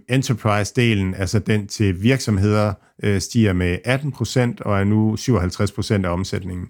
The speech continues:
Øh, Zooms, øh, at, at, at det, den del af virksomheden, der er til private og, og små kunder og sådan noget, steg rigtig meget under corona, og det er derfor, at, at væksten har svært ved rigtig at tage fart.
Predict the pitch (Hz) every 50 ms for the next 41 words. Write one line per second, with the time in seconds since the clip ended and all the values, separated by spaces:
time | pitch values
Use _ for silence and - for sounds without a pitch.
0 | _ - - - - - - - _ - - 104 104 101 101 98 98 98 98 98
1 | 98 98 98 95 98 95 95 95 - - - - - - 135 135 131 135 139 123
2 | - - - - - - - 101 98 98 95 95 92 92 92 90 92 92 90 87
3 | - - - - - - - _ _ - - 95 110 104 101 95 - - - 107
4 | 98 98 95 92 90 - - - - - 113 101 - _ - 135 131 127 110 95
5 | 110 - 120 117 110 101 123 120 107 107 104 110 117 110 - 107 104 107 101 90
6 | 101 95 95 - - 92 - - - 107 101 110 113 113 110 107 95 98 92 90
7 | 90 90 87 90 92 92 - 104 95 - - 117 110 104 - 107 107 107 107 107
8 | 101 - - 110 104 101 101 - - - - - - - - 120 107 95 104 101
9 | - - 101 98 98 101 101 101 98 95 95 - 104 92 92 98 104 107 107 98
10 | 92 87 87 110 92 104 98 - - 101 95 92 87 - - - 98 - - 123
11 | 98 110 113 110 - - - 104 90 80 95 90 82 - - 113 110 104 95 82
12 | 101 101 95 98 98 101 - - 98 85 - - 90 - - 107 92 85 -